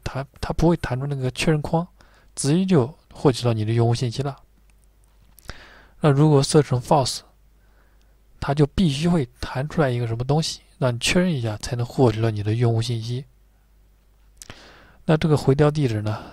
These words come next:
其实就是一个U R L。这个呢，也是授权码模式的时候才需要用到的。这里感兴趣呢，可以先自行去了解一下。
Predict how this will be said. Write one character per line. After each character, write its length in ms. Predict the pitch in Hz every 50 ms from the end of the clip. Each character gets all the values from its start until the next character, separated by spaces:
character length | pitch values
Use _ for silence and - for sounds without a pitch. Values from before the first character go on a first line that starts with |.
| - _
其 160 | - - 123
实 60 | 117
就 220 | 123 127 120 117
是 100 | 110 113
一 60 | 113 113
个 120 | 117 117
U 160 | 113 117 123
R 120 | 120 131 151
L。 240 | 170 175 160 127 117 - - - _ _ _ _ _ _ _ _ _ _ _ _ _ _ _ _ _ _ _ _ _ _ _ _ _ _ _ _ _ _
这 120 | _ - 170
个 80 | 147
呢， 260 | 131 120 117 113 - - - - _ _
也 160 | - 110 110
是 120 | 120 123
授 280 | 117 - - - 139 117
权 180 | - - 123
码 160 | 135 127 110 104
模 180 | 101 107 113
式 220 | 123 - - 175 147
的 60 | 110
时 100 | - 117
候 100 | 104 101
才 140 | - - -
需 200 | 113 - - 139
要 40 | 143
用 200 | 170 202 190 143
到 120 | 117 - -
的。 120 | - - - _ _ _ _ _ _ _ _ _ _ _
这 120 | - 151
里 80 | 123 120
感 180 | - - 104
兴 180 | 101 - 165 156
趣 120 | - -
呢， 180 | 107 104 101 101
可 80 | - 110
以 80 | 110
先 220 | 113 - - 127 127
自 160 | - - 131
行 220 | - 117 117 113
去 100 | 117 117
了 220 | 110 110 104 107 120
解 120 | 131 117
一 60 | 104
下。 280 | 107 - - 135 - _